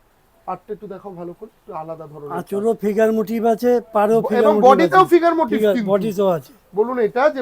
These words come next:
Speaker 1: বডিটাও কিন্তু
Speaker 2: হ্যাঁ।
Speaker 1: ফিগার মোটিভে আছে। এরপর আরেকটা এক্সক্লুসিভ হ্যান্ডলুম দেখাচ্ছি আপনাদেরকে,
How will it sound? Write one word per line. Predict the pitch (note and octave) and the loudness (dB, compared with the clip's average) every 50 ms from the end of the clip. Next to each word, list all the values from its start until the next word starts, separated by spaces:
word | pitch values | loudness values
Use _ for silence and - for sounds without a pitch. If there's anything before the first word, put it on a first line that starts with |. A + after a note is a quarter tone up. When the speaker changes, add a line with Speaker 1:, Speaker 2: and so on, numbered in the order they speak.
| F#3+ | -6
Speaker 1:
বডিটাও | F3 F#3 F#3 F#3+ B3 A3 D4 D4 D#4+ | -6 -6 -6 -6 -6 -2 0 0 0
কিন্তু | C4 C4 D4+ - | 0 -2 -6 -6
Speaker 2:
হ্যাঁ। | - C#4+ - | -6 -6 -6
Speaker 1:
ফিগার | C#4 C4+ A#3+ C4+ C4 | -4 0 2 2 2
মোটিভে | B3+ B3+ G3+ A3+ A#3+ G#3 A3 | 2 0 -4 -4 -2 0 2
আছে। | G#3 F#3 D#3+ D3 F#3 | 2 2 0 0 -4
এরপর | F#3+ F3+ - A3+ B3 | -4 -2 0 0 2
আরেকটা | B3 A3 A#3+ A#3+ - - C#4 | 4 2 2 0 -2 -4 -4
এক্সক্লুসিভ | B3+ B3+ - - - - C4+ C#4+ A#3 C#4+ C#4 | -4 -4 -8 -14 -14 -10 -8 -6 -4 -2 -2
হ্যান্ডলুম | C4 B3 B3 B3 B3+ B3 | -2 -2 -2 -4 -6 -4
দেখাচ্ছি | A3+ A3 F#3+ F#3+ F#3 - - F#3 | -4 -4 -4 -4 -6 -8 -8 -10
আপনাদেরকে, | E3+ D3+ D#3+ E3 D#3+ F3+ F3+ - C4 B3+ | -10 -10 -10 -10 -8 -10 -8 -6 -6 -6